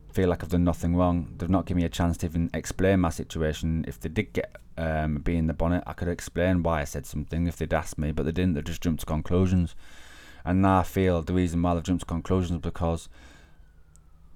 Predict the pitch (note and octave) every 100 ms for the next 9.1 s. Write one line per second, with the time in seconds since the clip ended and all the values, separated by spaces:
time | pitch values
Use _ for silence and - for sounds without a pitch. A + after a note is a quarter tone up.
0 | - - - F#2 F2+ - F#2 F2+ F2+ -
1 | F#2 G2 F2+ F#2 F#2+ F#2+ G2 F#2 G2+ A2
2 | F2 - - F2 F2+ F#2 F#2+ F2 - -
3 | F#2 F2 - D#2+ D#2+ - - - - -
4 | - - A#2+ G#2+ F#2 F2 E2+ - F#2+ F#2+
5 | F2+ E2 E2+ - C3+ A2+ F#2+ A#2 C#3+ C#3+
6 | B2+ - B2+ C#3 B2 A2+ - G#2 D2+ F2+
7 | - C3+ G#2 F2+ - A#2 - G#2+ G#2+ -
8 | - G2 F#2 F2+ E2 - F2 F2 F2 E2+
9 | E2+